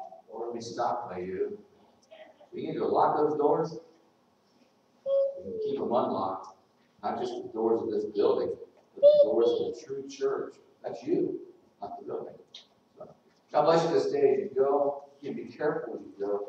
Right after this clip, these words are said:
but before you go, make sure you go as a saved individual.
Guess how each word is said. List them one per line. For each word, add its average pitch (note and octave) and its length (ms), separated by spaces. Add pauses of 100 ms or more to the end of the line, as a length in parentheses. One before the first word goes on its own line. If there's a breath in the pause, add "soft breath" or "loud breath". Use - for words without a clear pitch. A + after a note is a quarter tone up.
(100)
but - 200
before - 280
you - 80 (120)
go, - 100 (880)
make G3+ 140
sure F4 140
you A2+ 240
go A#2+ 100 (180)
as - 60
a - 60
saved A2 360
individual. G2 560